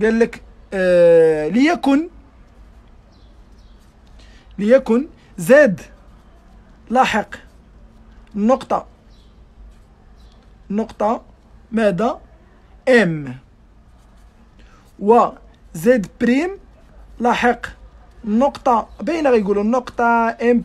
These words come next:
بريم، راكم حفظتوا هادي، إم بريم صورة نقطة، نقطة إم بالدوران، ماذا؟ بالدوران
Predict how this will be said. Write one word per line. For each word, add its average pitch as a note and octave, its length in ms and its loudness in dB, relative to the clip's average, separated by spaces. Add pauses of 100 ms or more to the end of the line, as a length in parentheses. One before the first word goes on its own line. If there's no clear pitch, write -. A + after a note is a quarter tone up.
بريم، B3 320 -2
راكم G#3 200 -6
حفظتوا A#3 480 -6
هادي، F3+ 240 -8
إم G#3 180 -4
بريم A#3 380 0 (760)
صورة B3 520 2 (1300)
نقطة، A3 580 -2 (1300)
نقطة G#3+ 460 -4 (260)
إم B3 360 2 (800)
بالدوران، A3 1080 0 (1000)
ماذا؟ G#3+ 280 0
بالدوران A3+ 580 -2